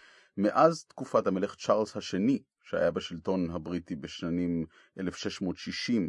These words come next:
עד אלף שש מאות שמונים וחמש, כלומר מעל שלוש מאות חמישים שנים לאחור, היה נהוג שהדמות שמטביעים על מטבעות הכסף יהיו תמיד בדמות מראה, כלומר שהמלך או המלכה שמחליפים את קודמם,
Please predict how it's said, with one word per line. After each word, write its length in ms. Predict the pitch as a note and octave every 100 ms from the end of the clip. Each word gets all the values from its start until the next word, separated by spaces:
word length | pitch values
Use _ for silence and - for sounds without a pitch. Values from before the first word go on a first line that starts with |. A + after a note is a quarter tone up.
| -
עד 220 | F2+ D#2+ -
אלף 160 | F2
שש 260 | - F2 -
מאות 180 | E2+ D#2+
שמונים 260 | E2+ E2+
וחמש, 520 | - - A#2+ A2+ - - _
כלומר 240 | - F2 D#2 -
מעל 160 | F2 E2
שלוש 340 | - G#2+ -
מאות 120 | F#2+ - -
חמישים 360 | - D#2+ F#2 E2
שנים 280 | E2+ F2+
לאחור, 380 | D#2+ - F3+ C3 - - - _ _ _
היה 160 | C#3+ F#3+
נהוג 320 | F3+ F#3+ E3 - _
שהדמות 960 | - - C3 G2+ E2+ F#2+ C3 G3+ - - _ _ _
שמטביעים 720 | - - G#2 F#2 G#2+ A2 D#3+ -
על 140 | G2+ G2
מטבעות 420 | F2+ F2+ G#2+ B2
הכסף 460 | G#2 F3 - F3+ - _ _ _ _ C3
יהיו 140 | F3
תמיד 380 | - C3+ D#3+ D#3+
בדמות 680 | G#2 A2+ G#2 G#2 A#2 C3+
מראה, 340 | B2 G#2+ - A#2 - _ _ _ _ -
כלומר 300 | A#2+ A2 F#2+
שהמלך 680 | - G2+ F#2+ A2 D#3+ F#3+ -
או 140 | A2
המלכה 460 | F#2+ F2+ - B2+ -
שמחליפים 640 | G#2+ F#2 - F2 - A#2+
את 60 | G#2+
קודמם, 440 | F#2 E2+ D3+ E3